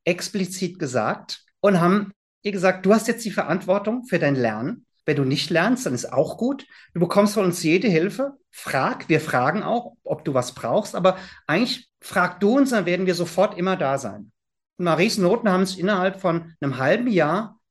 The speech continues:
total verbessert. Von knapp drei auf, auf gut zwei. Und das war eigentlich ein kompletter Change von diesem Kind, die plötzlich Freiabend arbeiten durfte. Und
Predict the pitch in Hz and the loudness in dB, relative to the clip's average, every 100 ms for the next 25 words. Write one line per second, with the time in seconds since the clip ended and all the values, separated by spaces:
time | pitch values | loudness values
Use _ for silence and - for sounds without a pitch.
0 | _ - 269 - 220 220 151 110 107 156 | _ -4 -4 -4 -6 -4 -4 -4 -6 -6
1 | - - _ - - _ - 156 147 143 | -8 -14 _ -20 -20 _ -4 -2 0 -2
2 | - _ _ - 156 160 - 131 185 - | -10 _ _ -2 -2 -2 -2 2 2 4
3 | 147 143 - - - 139 - 196 208 - | 2 2 -8 -20 -8 -6 -2 0 0 -2
4 | - 156 135 175 277 - 190 185 185 - | -4 2 4 4 0 0 2 2 2 -4
5 | 170 175 180 - - 160 170 226 214 196 | -4 -2 -2 -6 -12 -2 0 2 0 -2
6 | - 170 175 - 160 160 165 170 165 202 | -2 -2 -2 -4 -4 -4 0 0 2 0
7 | 196 - - 240 170 127 - 156 160 175 | 0 -6 -2 0 -2 -4 -4 -4 -4 -4
8 | 170 - 254 113 - - 151 - - - | -4 -4 -8 -10 -14 -10 -10 2 0 2
9 | 196 - - _ - - 180 269 202 120 | -6 -6 -16 _ -16 -4 0 0 0 0
10 | 117 117 - 123 120 - 120 113 - - | -2 -6 -2 0 0 -2 -8 -8 -8 -18
11 | 123 _ 185 190 | -18 _ 2 2